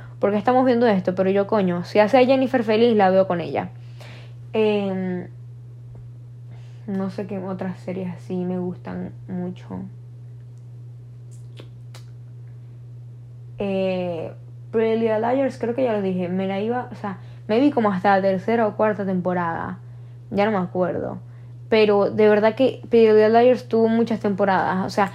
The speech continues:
esa vaina se pudo hacer hecho más. Es que no sé, men. Era muy raro, brother. ¿Por qué? Simplemente, ¿por qué le hicieron tan larga? Tiene como seis temporadas. Y yo como, "Ya, sí, sí, cállate la jeta".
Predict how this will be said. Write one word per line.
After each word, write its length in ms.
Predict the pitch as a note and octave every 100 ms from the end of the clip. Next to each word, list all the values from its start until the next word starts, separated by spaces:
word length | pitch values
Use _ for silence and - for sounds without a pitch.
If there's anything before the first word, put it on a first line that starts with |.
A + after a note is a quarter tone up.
| - -
esa 180 | A#3 D#4
vaina 240 | E4 D#4
se 100 | -
pudo 220 | A3+ B3+ C4+
hacer 200 | C#4 C4
hecho 220 | B3+ A#3
más. 260 | A3+ A3 - - -
Es 100 | C#4+
que 120 | C#4+ G#4+
no 120 | G4
sé, 220 | - F#4
men. 320 | E4 E4+ - - -
Era 120 | B3+ E4+
muy 160 | F#4
raro, 480 | C#4+ D4 D#4+ C4 G#3
brother. 640 | F#3+ G3+ F#3 F3+ E3+ F#3+ F3+ - -
¿Por 220 | - A#3+ -
qué? 420 | - C4 G3+ C#3 -
Simplemente, 720 | C4 C4+ D4+ D4+ A#3 G#3+ - - - - -
¿por 220 | A3+ A3
qué 180 | - D4
le 80 | D4
hicieron 340 | A3 A#3+ A#3
tan 200 | G#3+ F#3+
larga? 280 | E3+ D#3+ E3+
Tiene 160 | A#3 C4+
como 180 | A#3+
seis 260 | F#3+ A#3+ G#3
temporadas. 480 | A#3+ G3+ G#3 G3+ F#3+
Y 80 | F#3+
yo 80 |
como, 180 | G3+ G#3
"Ya, 180 | G#3+ G#3
sí, 140 | G#3+
sí, 160 | A3 G3+
cállate 280 | G3 G3 G3
la 80 | G3
jeta". 280 | - F#3